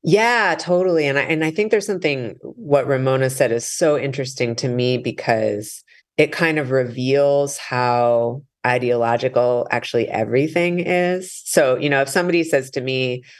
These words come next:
"I don't have an ideology," or, "I'm just neutral on X, Y, Z," I always think to myself, "Mm,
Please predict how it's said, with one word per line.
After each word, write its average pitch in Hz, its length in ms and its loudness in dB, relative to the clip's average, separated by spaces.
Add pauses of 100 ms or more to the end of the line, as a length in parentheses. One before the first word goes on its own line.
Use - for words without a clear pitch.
(120)
"I 143 80 2
don't 156 200 0
have 143 200 -2
an 131 80 0
ideology," 120 920 -2 (420)
or, 123 500 2
"I'm 135 240 0
just 127 260 -6
neutral 113 680 -2
on 117 180 -2
X, 113 260 -6
Y, 113 180 0
Z," 110 220 -2
I 117 120 2
always 139 440 2
think 131 180 -8
to 131 80 -8
myself, 110 540 -4 (640)
"Mm, 240 1040 0